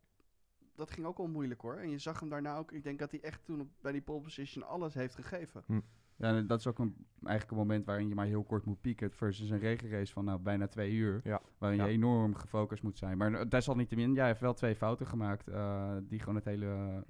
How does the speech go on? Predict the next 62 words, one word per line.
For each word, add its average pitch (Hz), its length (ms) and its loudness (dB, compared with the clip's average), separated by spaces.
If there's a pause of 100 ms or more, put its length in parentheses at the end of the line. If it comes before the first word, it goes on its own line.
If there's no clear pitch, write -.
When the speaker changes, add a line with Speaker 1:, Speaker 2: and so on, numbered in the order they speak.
(120)
Speaker 3:
uiteindelijk 117 440 2
ook 101 200 -4
voorbij 104 340 0
hebben 101 180 0
gedragen 101 320 -4
dat 101 80 -8 (240)
het - 100 -16
raceweekend 107 420 -2
voor 107 100 -4
Mercedes 98 380 -2
enigszins 110 440 0
om 95 100 -2
zeep 98 240 -2
geholpen 90 280 -4
is, 107 60 -6
want 107 120 -4
hij 98 100 -4
heeft 95 120 -4
nog 95 80 -8
wel 98 100 -4
twee 92 180 -4
punten 101 280 -4
kunnen 104 220 0
pakken. 95 340 -6 (140)
Speaker 2:
Ja. 107 240 -2 (320)
Ja. 117 80 2
Speaker 3:
Maar, 101 340 4
eh, - 60 -6 (220)
Speaker 2:
Ja, 110 60 6
dat 117 100 4
komt 120 200 2
even, 110 180 -2
misschien 117 200 -4
moeten - 0 -
we 113 100 0
even 107 140 -4
uitleggen, 104 260 -4
omdat 107 140 0
Alfa 107 200 -2
Romeo 110 260 4
dus 107 160 -2
een, 101 200 -6
een 104 140 -10
tijdstraf 127 440 2
kreeg 131 280 -2
van, 117 260 -2
eh, - 60 -4
allebei 113 260 -2
dertig 120 200 -2
seconden. 123 400 -2 (120)
Speaker 3:
Ja. 113 200 0 (160)
Speaker 2:
De, 104 360 2
ze - 140 -6
hadden 110 260 0
in 113 100 -2
de 104 140 -2
opwarmronde 120 640 2
iets 113 120 -6
met 107 120 -4
de 104 60 0
motor 123 340 4
geklooid. 135 520 0